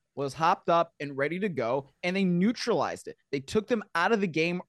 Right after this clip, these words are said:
early. And when you have somebody like Micah Parsons making those plays, when you have Tony Pollard on the other side making them pay,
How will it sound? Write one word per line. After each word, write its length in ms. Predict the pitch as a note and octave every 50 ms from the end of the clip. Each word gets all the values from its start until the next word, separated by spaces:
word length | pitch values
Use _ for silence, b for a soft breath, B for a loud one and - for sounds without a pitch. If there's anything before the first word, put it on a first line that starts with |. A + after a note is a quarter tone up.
| _ -
early. 460 | F#3+ G3+ B3 C4+ G#3 A#2 G#2+ F#2 F#2+
And 80 | B2 C3+
when 100 | D3 D#3+
you 80 | E3
have 260 | D3+ D#3 E3 G#3+ A#3+ A#3
somebody 320 | - A3 F3+ E3+ E3+ F3+
like 220 | E3+ D#3 D#3+ D#3
Micah 240 | E3+ F3 F3 E3+ -
Parsons 480 | C3+ - E3 F3 G#3+ A3 - E3+ C#3+ A#2+
making 440 | C3+ C#3+ E3 F3+ F3+ G3+ G#3 F3+ E3
those 220 | F3 F3+ F3+ E3+
plays, 680 | - - - D3 D#3+ E3 F#3 G3+ A#3+ C4+ C4+ B3+ - B B B B B
when 100 | - D#3+
you 120 | E3 E3 F#3
have 200 | G3 G3 A3+ F#3+
Tony 260 | - A#3 A3+ A3 A3
Pollard 320 | G3 - G#3 A#3 B3 A3+
on 120 | G#3+ G#3 G#3
the 120 | G#3 G#3 A3+
other 180 | A#3 A#3+ A#3+
side 360 | A3+ - - F3 C#3 B2+ A#2+
making 460 | A2+ B2+ B2+ C3 C#3 E3 F#3 - A3+ G#3+
them 160 | G#3+ G#3 F#3+
pay, 220 | F#3+ G3+ G3+ E3+